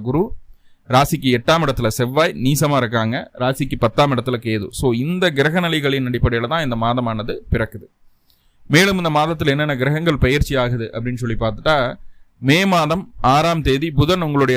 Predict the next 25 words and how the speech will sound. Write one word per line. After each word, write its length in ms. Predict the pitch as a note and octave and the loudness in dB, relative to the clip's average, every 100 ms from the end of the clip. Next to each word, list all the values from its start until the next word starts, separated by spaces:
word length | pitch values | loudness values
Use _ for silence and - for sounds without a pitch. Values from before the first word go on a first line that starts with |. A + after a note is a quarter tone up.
| C3 | 2
ராசிக்கு 320 | C#3+ D#3 C#3+ B2 | 0 -2 0 2
நான்காம் 340 | C#3 D#3 C#3+ | 2 2 2
இடத்துல 220 | B2+ B2 A#2+ | 0 -2 -2
இருந்து 160 | D3+ B2+ | 0 0
ஐந்தாம் 260 | D3 D3 B2 | 0 0 -2
இடத்துக்கு 260 | G#2 - - | -4 -6 0
பயிற்சி 260 | B2 B2 - | 2 2 2
ஆகிறார். 280 | A2+ A#2+ E3+ | 2 2 0
இது 80 | C3 A#2 | 0 -2
ஒரு 100 | A2 | 0
நல்ல 220 | B2 D#3 D3 | 0 0 0
நகர்வு. 300 | A#2 B2+ G#2+ - - B2+ | 0 0 -2 -6 -2 0
ஐந்தாம் 240 | E3 E3 | 2 2
இடத்துல 280 | D3 D3+ C3+ | 2 2 2
ரொம்ப 140 | C3+ D3 | 2 2
நாள் 160 | D#3 D3 | 2 0
இருக்கிறது 300 | C3+ C#3+ C3 B2+ | 0 -2 -2 0
கிடையாது. 320 | A#2+ A#2 D3+ E3 | 0 0 -2 -4
மே 80 | C#3 D#3 | -2 -2
மாசம் 240 | C#3 C3 B2+ | -2 -2 -2
இருபத்தி 300 | D3+ D3 C3+ | -2 -2 0
மூணாம் 260 | C3+ C3 A#2+ | 2 2 0
தேதியே 280 | A2 B2 G3 - - - - - C3 | -2 -2 -2 -6 -20 -20 -20 -2 2
உங்களுடைய 320 | C3+ B2+ A#2+ | 4 4 2
ராசிக்கு 400 | B2 D3+ D#3 - | 2 0 -2 0